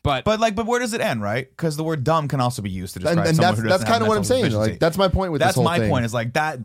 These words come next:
Speaker 2: word does not mean that in my vocabulary. But what happens if all of a sudden everyone's like, "You can't use dumb anymore because that's what they used to call people who had Down syndromes back in the forties"? I'm like, "Fuck you. I'm using dumb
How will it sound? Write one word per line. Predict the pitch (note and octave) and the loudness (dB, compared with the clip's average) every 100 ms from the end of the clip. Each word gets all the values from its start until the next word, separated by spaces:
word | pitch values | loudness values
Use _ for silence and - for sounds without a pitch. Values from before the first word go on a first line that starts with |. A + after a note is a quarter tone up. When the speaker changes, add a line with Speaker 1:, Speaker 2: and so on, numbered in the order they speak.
| - | -4
Speaker 2:
word | C#3+ C#3 | -2 0
does | B2 | 0
not | B2+ A2+ | -2 -2
mean | A#2+ A2+ | -4 -4
that | G#2 | -6
in | |
my | G#2 | -6
vocabulary. | G#2 G#2+ B2+ A2+ G#2 | -4 -4 -2 -2 -2
But | G2+ | -2
what | B2 B2 | 0 0
happens | C3 B2 A#2+ | 0 -2 -2
if | A#2 | -2
all | A2+ | -2
of | G#2+ | -4
a | |
sudden | A#2 G#2+ | -4 -4
everyone's | G#2 G2+ G2+ | -4 -4 -4
like, | G#2 G2 | -4 -6
"You | G#2 | -6
can't | A#2+ A2 | -6 -4
use | A2 | -4
dumb | G#2+ A#2+ | -4 -2
anymore | A#2+ A2 G#2+ | -2 -2 -4
because | G#2+ A#2 G#2 | -4 -6 -4
that's | G#2 | -6
what | G#2+ | -6
they | A2 | -6
used | - | -6
to | G#2 | -8
call | A2+ G#2 G2+ - - _ _ - | -6 -4 -6 -10 -20 _ _ -6
people | B2 A#2 | -4 0
who | A#2+ | 0
had | A2 | 0
Down | A2 A2+ | 0 0
syndromes | A2+ G#2+ G#2+ G2+ | -2 -2 -2 -2
back | G2+ | -4
in | A2 | -4
the | G#2 | -4
forties"? | B2 A#2+ G#2 G#2 | -4 -6 -6 -6
I'm | |
like, | G#2 | -6
"Fuck | - - - | -8 -10 -8
you. | G2 | -8
I'm | G2 A#2+ | -6 -4
using | C#3+ D#3 | -2 -2
dumb | C3+ D#3+ A2+ B2+ | 0 0 -2 -6